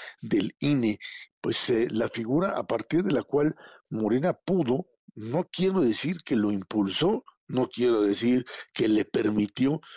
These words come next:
pero que con las reglas de la democracia mexicana respetó la voluntad popular y a través de ella Morena obtuvo el registro, a través de ella finalmente logró la presidencia de la República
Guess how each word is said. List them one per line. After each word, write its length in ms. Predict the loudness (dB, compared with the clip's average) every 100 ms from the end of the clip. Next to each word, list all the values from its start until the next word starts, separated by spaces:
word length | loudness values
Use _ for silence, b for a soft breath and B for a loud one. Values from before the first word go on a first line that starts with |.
| B
pero 260 | 0 0 0
que 260 | -2 -2 -2
con 240 | -4 -6
las 220 | -2 -4 -2
reglas 540 | -2 0 0 2 0
de 60 | 2
la 120 | 0
democracia 580 | 0 -4 -4 -4 -2 -2
mexicana 520 | -4 -6 -4 -2 0
respetó 600 | -2 -2 -2 -4 0 -2 B B B -2
la 140 | 0
voluntad 500 | 0 -2 -2 -4 -4
popular 520 | -4 -8 -2 0 0 -2 B B
y 320 | -4 -2 -2 -4 -18 -20 _ _ _ _ -8
a 120 | -8
través 420 | -2 -2 2 0
de 160 | 2 2
ella 220 | 2 0
Morena 480 | -2 -2 -2 -2 -4 B -8
obtuvo 540 | -8 -6 -2 0 2
el 60 | 0
registro, 500 | -2 -4 -4 0 0
a 40 |
través 380 | 2 2 2 2
de 220 | 2 4
ella 240 | 2 0 -2 B -6
finalmente 920 | -2 0 0 0 0 0 -2 -2 -4 B -8
logró 320 | -2 0 2
la 100 | 0
presidencia 640 | -2 -4 -4 0 0 2 2
de 80 | 2
la 140 | 0
República 760 | -2 -6 -2 0 0 0 -4